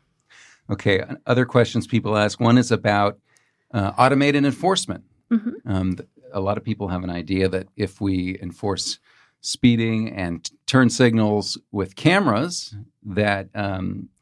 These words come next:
Speaker 1: that that'll, that'll reduce it and maybe, uh, gather a little bit of revenue. But it's still, uh, it's still not done. Why not?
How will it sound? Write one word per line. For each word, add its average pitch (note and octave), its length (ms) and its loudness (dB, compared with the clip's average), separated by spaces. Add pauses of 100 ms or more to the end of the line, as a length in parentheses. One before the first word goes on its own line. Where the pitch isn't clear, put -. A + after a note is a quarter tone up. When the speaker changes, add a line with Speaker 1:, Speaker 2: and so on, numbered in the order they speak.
(400)
Speaker 1:
that F2+ 140 -4
that'll, F2+ 400 -2 (320)
that'll F2+ 180 -4
reduce F#2 400 -4
it F#3+ 100 -2
and - 160 -2
maybe, E2+ 380 -8 (220)
uh, E2 240 -6 (100)
gather G2 300 2
a F#2+ 40 0
little F#2 200 -4
bit F2+ 100 -6
of F2+ 60 -4
revenue. C#3 480 6 (400)
But A#2+ 100 6
it's A2 180 0
still, E3+ 460 2
uh, A2+ 460 2
it's A#2+ 240 -6
still D#3 180 0
not C3+ 220 2
done. F#2 240 -2
Why G#2+ 100 -4
not? G2 220 -6